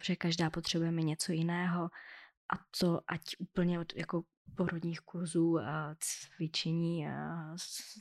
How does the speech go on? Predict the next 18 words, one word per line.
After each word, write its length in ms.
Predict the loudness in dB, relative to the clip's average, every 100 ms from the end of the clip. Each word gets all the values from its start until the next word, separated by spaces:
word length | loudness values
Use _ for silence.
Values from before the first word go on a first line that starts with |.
| -2
nějakým 640 | -2 0 -2 -2 -4 0
míčkem, 400 | 2 2 0 0
no, 80 | 2
masáže, 500 | 2 2 2 0 0
hráze, 600 | 0 -2 -2 -2 -2 -4 -8 -20 -20 -20 -18 -12 -12 -8 -6
fyzioterapie 920 | 2 2 4 2 2 -2 -2 -2 -2
a 40 |
podobně. 500 | 0 0 2 2 4
No, 140 | 6
nás 240 | 6 6 4
to 100 | 2
tělo 240 | 4 4
k 80 | 4
tomu 220 | 2 2
třeba 220 | 2 2
dovede. 420 | 4 4 4 2 0 _
Vys 500 | -2 2 4 2 0 -2
prostě 320 | -4 -2 2